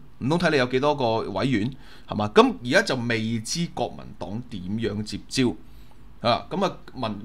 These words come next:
民進黨呢邊呢，就全力大舉進攻㗎啦。佢亦都唔止淨係睇總統，係要睇埋立委選舉。而家個戰場已經去到，呃，係除咗總，應該兩個戰場，一個總統戰場，一個立委，即係立法會議員啊。立委有分地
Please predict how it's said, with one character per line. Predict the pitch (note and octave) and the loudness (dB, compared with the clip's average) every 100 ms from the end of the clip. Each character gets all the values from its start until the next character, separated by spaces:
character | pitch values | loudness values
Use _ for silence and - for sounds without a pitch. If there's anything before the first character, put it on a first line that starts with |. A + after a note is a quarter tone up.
| A#2+ | -4
民 | A2 | 0
進 | A2 D3+ | 2 4
黨 | C#3+ | 6
呢 | E3+ | 6
邊 | C#3+ | 6
呢， | C#3 | 4
就 | C#3 | 2
全 | - - A2 F#2 F#2 G2+ | 0 0 0 -2 -2 -2
力 | G2+ - | -2 -4
大 | - G2 | -4 -2
舉 | F#2+ F#2 A2+ | -2 -2 -2
進 | G#2 | -2
攻 | F2 G2+ F#2+ | -6 -8 -8
㗎 | |
啦。 | D#2 - - - - | -10 -12 -16 -16 -10
佢 | - F3 | 2 4
亦 | |
都 | F3+ A#3 | 4 2
唔 | A3+ A#2+ G2+ G#2+ | -2 -4 -4 -4
止 | - - B2 - | -6 -6 -4 -2
淨 | G#2+ | -2
係 | G2 | -4
睇 | G2 A2 | -6 -6
總 | - F#2+ | -6 -6
統， | G#2 G2 - - - | -4 -6 -8 -14 -6
係 | C3 | -2
要 | C#3 | 0
睇 | C#3 C#3+ | -2 -4
埋 | D3+ | -4
立 | G2 G#2 G#2 G#2 G#2 - | -4 -2 2 2 0 -4
委 | F#2+ A#2+ | 0 0
選 | G#2+ G2 | 0 -2
舉。 | F#2+ | -4
而 | F#2+ G#2+ A#2 | -4 -4 0
家 | F#3 | 2
個 | |
戰 | D3 - A#2 | 0 -4 -4
場 | A2+ F#2 | -6 -6
已 | A2 | -6
經 | D3+ | -4
去 | - | -4
到， | F#2+ - | -6 -8
呃， | G#2+ G#2 | -6 -6
係 | B2 | -4
除 | A2 | 2
咗 | C#3 | 2
總， | F3 A2+ | 2 -2
應 | D#3+ G3+ | 2 2
該 | B2+ | 2
兩 | G2 | -2
個 | G#2+ | -4
戰 | G#2+ G2+ | -4 -6
場， | F#2 - - - | -6 -10 -14 -2
一 | G#3 | 2
個 | E3+ | 4
總 | C#3 G#2+ | 2 -2
統 | A#2+ A2 | -2 -4
戰 | A2+ - G#2+ | -6 -8 -6
場， | G2+ F2 | -6 -4
一 | D#3 | -2
個 | E3 | 0
立 | G#2 - - | 0 -4 -6
委， | G2 A2 - - | -4 -4 -8 -4
即 | - | 2
係 | |
立 | C#3+ | 2
法 | A2+ A2+ | 2 2
會 | A#2+ | 0
議 | A2+ | 0
員 | F2 D2+ | -4 -6
啊。 | - - | -12 0
立 | C3 C3+ | 2 4
委 | B2+ F3 | 4 2
有 | D#3+ | 0
分 | D3+ | -2
地 | E3+ | -2